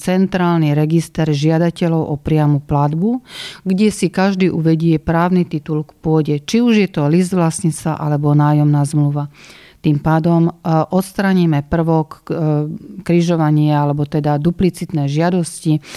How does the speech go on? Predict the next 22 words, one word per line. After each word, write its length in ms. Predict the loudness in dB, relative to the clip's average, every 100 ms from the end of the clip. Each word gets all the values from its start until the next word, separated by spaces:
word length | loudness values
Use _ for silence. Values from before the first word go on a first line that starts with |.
| -8
podvody 480 | -2 0 0 0 -2
a 160 | -4 -4
tak 240 | -4 -2
ďalej. 400 | 0 0 -2 -4 -10 _ _ _ _ _ _
To 100 | -2
je 240 | 2 2 2
jedna 160 | 0 -2
vec. 240 | -4 -10 -14
Druhá 480 | -6 0 2 2 0
vec, 240 | -2 -10 -18
e, 40 | -20 -20 -18 -18 -8 0 2 2
čo 160 | 0 -2
sú 160 | -2 -2
projektové 560 | 0 -2 -2 -2 0
podpory. 640 | 0 -2 -4 -6 -4 -4 -6
Objekt-, 480 | -4 0 0 -2 -2
e, 240 | 2 2 2
zrušíme 640 | 2 2 2 2 2 0
prvok 640 | -2 0 0 -2 -12 _
subjektívneho 1200 | -14 -2 0 2 2 0 0 4 4 4 2 0 -2
posudzovania 720 | -2 0 0 2 4 4 2
projektov. 720 | 0 -2 -2 -2 -6 -10 -8